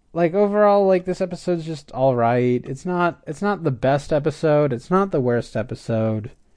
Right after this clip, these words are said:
It's, it's definitely not, like,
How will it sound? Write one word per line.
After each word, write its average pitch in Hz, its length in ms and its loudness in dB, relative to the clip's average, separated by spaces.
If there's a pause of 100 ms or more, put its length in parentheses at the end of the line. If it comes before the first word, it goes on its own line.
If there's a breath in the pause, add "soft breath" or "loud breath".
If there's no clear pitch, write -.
(960)
It's, - 840 -4
it's 196 540 -2 (100)
definitely 190 680 2
not, 160 400 0
like, 131 320 2